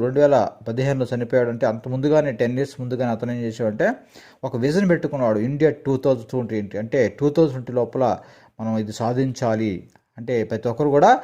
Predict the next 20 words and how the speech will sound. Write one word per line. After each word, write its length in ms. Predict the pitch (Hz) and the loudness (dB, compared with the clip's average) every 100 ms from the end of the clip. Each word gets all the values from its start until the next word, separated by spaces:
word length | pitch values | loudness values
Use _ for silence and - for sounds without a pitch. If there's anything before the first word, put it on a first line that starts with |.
| - _ - | -6 _ -8
కలలుగొంటూ 500 | 117 147 147 135 135 117 | -2 0 0 -2 -4 -4
విద్యార్థులు 540 | 110 135 127 120 120 95 - - 107 | 2 2 2 -2 -2 -4 -6 -14 -6
నేను 120 | 107 | -4
ముందుగా 300 | 131 143 139 117 | -2 2 4 2
టూ 180 | - 135 | 0 -2
థౌజండ్ 180 | 143 139 | -2 -2
ట్వంటీకి 260 | 127 113 104 | -4 -2 0
ఇదని 200 | 113 - | 0 0
చేయాలని 300 | 117 127 123 | 0 0 0
చెప్పి 180 | 110 113 98 | -4 -2 -4
అతను, 200 | 139 202 - - _ - 107 | -2 -4 -6 -18 _ -12 -6
మనం 120 | 113 110 | -4 -4
ఈ 60 | 101 | -4
విధంగా 300 | 120 117 101 82 - - | -4 0 0 -2 -10 -10
చెప్పేవాడు 420 | 104 120 110 101 | -4 0 0 -2
అతను. 140 | - 147 120 | -6 -4 -4
ఇండియా 260 | 117 151 160 120 | 2 4 4 -2
టూ 60 | 120 | -4
థౌజండ్ 200 | 127 117 117 | -4 -4 -6
ట్వంటీ. 260 | 113 175 | -2 -2